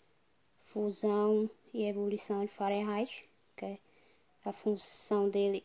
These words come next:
é trinta e dois, né? Ebulição duzentos e dois Fahrenheit, duzentos e setenta e três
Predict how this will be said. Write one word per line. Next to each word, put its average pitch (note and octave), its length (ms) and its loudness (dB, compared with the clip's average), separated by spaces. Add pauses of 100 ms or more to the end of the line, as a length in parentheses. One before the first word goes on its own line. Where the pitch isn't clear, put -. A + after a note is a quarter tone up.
(200)
é G#3+ 160 -2
trinta A3 380 -2
e G#3+ 80 2
dois, G3 500 -4 (800)
né? G3+ 220 -6 (760)
Ebulição G3 720 -4
duzentos F#3+ 420 -6
e G3+ 80 -4
dois G3 300 -8
Fahrenheit, G3+ 640 -6 (1900)
duzentos G#3+ 400 2
e - 40 -10
setenta G#3 500 -2
e G#3 60 -2
três G3+ 580 -2